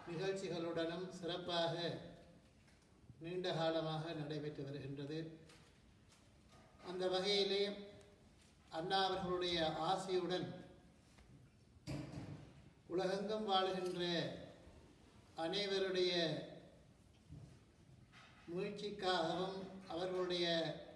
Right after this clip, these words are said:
நல்வாழ்வுக்கும் வாழ்க்கைக்கும் உறுதுணையாக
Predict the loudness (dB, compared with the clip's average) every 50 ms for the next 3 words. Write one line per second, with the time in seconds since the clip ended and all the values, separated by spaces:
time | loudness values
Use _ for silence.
0 | -10 -6 -4 0 0 2 2 2 2 2 2 2 2 2 0 0 -2 -2 -2 -4
1 | -4 -2 0 0 0 0 0 0 0 0 0 0 0 -2 -2 -2 -2 -4 -4 -6
2 | -8 -8 -4 -4 -2 -2 -2 -2 0 0 0 0 0 0 0 0 -2 -2 -2